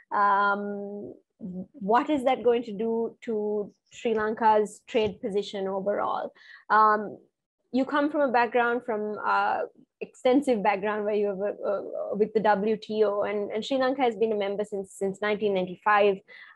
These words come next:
Um, in this context, can you, can you give us a bit of, um,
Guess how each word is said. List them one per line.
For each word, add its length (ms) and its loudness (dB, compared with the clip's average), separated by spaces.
Um, 500 4
in 140 4
this 220 0
context, 560 -2
can 160 -2
you, 580 0
can 160 -2
you 220 -2
give 140 -2
us 220 -2
a 40 -4
bit 260 0
of, 120 2
um, 460 2